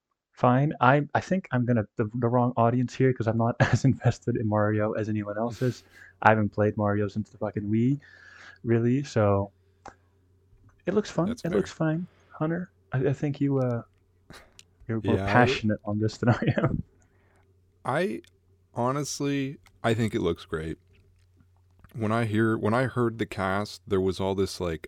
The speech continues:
Speaker 2: "Oh my God, Chris Pratt is Mario." Like, there was all this shit. I remember thinking myself, like,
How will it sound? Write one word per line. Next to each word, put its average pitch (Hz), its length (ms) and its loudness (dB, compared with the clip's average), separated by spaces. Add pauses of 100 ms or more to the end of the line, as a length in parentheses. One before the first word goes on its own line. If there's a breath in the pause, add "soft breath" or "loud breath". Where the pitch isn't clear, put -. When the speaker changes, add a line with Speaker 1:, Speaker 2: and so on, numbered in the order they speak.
Speaker 2:
"Oh 131 160 -6
my 123 160 -6
God, 120 420 -6
Chris - 320 -4
Pratt 120 380 -6
is 104 140 -4
Mario." 104 460 -2
Like, 92 180 -4
there 98 100 2
was 92 120 -2
all 104 140 0
this 104 140 -4
shit. 95 320 -2
I 92 80 0
remember 98 420 2
thinking 87 560 -4
myself, 85 560 -4
like, 80 260 -8